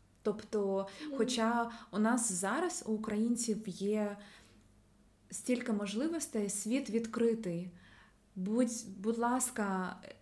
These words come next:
Speaker 1: е, їдь, живи, хоч де, хоч в Амстердамі, хочеш в Антверпені, в Нью-Йорку, в Канаді, де ти хочеш, т-, ти завжди там знайдеш своїх і, е,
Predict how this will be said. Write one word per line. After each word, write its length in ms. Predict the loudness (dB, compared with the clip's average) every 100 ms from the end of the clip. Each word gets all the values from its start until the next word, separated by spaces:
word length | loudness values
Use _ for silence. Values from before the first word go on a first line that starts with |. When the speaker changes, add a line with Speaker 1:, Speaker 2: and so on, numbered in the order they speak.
| -8
Speaker 1:
е, 540 | -6 -4 -2 -2 -4 -8 -14 -6
їдь, 500 | 0 4 4 2 -4 -6 -10
живи, 720 | -4 2 2 4 2 2 0 -4 -8 -12 -18
хоч 440 | -6 4 4 4 -2
де, 420 | 2 2 0 -4 -8
хоч 380 | 0 0 0
в 20 | -2
Амстердамі, 960 | -4 -2 0 2 4 4 2 2 0 0
хочеш 460 | 0 0 -2 -4 -2
в 40 |
Антверпені, 840 | -2 2 2 2 0 2 4 2 0 -8 -6 6
в 60 |
Нью-Йорку, 680 | 8 10 8 6 6 4 2
в 140 | 2
Канаді, 560 | 2 2 4 4 4 2
де 220 | 2 2
ти 100 | 2
хочеш, 520 | -2 0 0 0 -4
т-, 400 | -6 -2 0 0 -2 -10 -12 -4
ти 120 | 0
завжди 340 | 4 4 4 0
там 180 | 2 2
знайдеш 460 | 4 2 2 -2
своїх 560 | -2 0 0 0 -2 -6 -10
і, 380 | -4 0 0 2
е, 440 | 0 0 -2 -4